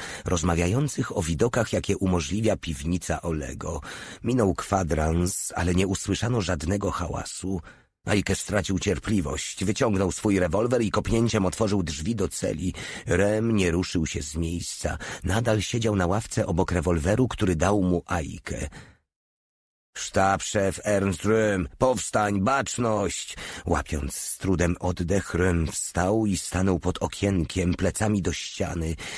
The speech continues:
Eike podniósł rękę i z zimną krwią wycelował w półnagiego więźnia. „Mój Führerze,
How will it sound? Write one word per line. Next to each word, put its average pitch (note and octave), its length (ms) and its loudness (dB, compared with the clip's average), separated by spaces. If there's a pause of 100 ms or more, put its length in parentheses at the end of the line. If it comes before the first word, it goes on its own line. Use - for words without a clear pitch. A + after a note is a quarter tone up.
(140)
Eike D3+ 300 2
podniósł A2+ 480 2
rękę A#2 340 2
i G2+ 140 4
z D2+ 120 -4
zimną A#2+ 480 0
krwią A#2 420 2
wycelował F#2+ 540 2
w - 120 -12
półnagiego F2+ 640 2
więźnia. D2+ 640 -4 (920)
„Mój F#2+ 320 0
Führerze, F2+ 680 -4